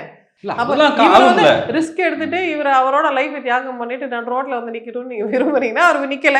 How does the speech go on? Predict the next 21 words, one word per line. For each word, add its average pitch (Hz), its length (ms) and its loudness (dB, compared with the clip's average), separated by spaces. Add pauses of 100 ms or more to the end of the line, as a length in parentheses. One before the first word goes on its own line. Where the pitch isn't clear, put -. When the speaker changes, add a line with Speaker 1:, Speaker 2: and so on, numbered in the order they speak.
(160)
Speaker 2:
அந்த 240 220 -6
அளவுக்கு 247 400 -4
அவர் 240 80 -4
சாமர்த்தியமா 233 500 -8
இருக்கிறாருன்னா, 202 460 -6 (380)
அவ்வளவு 330 280 0
சாமர்த்தியம் 330 460 -6
இருக்க 277 200 -8
ஆள் 262 120 -4
தான் 294 160 -10
தலைவனா 254 520 -6
வரணும்னு 240 160 -12
நான் 254 160 -10
நினைக்கிறேன். 196 420 -12 (600)
தன்னை 269 320 -8
பணயம் 294 420 -8
வைத்து, 277 280 -8
தன்னை 240 340 -10
வந்து 233 280 -12
ஒரு 214 140 -10
பெரிய 226 600 -10